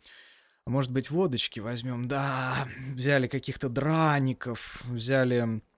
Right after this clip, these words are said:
графин водочки, так с кайфом выпили, пообщались душевно. Отличный был привал, прям великолепный, на мой взгляд.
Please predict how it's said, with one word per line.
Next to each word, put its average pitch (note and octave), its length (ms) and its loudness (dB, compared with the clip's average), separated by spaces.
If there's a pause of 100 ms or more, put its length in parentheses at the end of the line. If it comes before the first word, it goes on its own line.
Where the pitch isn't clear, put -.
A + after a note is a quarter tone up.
(380)
графин B2+ 500 2
водочки, C3+ 640 -2
так - 180 -8
с - 80 2
кайфом B2 500 -2
выпили, C3+ 720 -4 (520)
пообщались G#2+ 840 -4
душевно. A#2 560 -2
Отличный F3 540 0
был G2+ 180 -4
привал, G#2+ 560 -4 (200)
прям B2+ 200 0
великолепный, A#2+ 760 0
на G2 140 -8
мой G2 180 -6
взгляд. G2 480 -10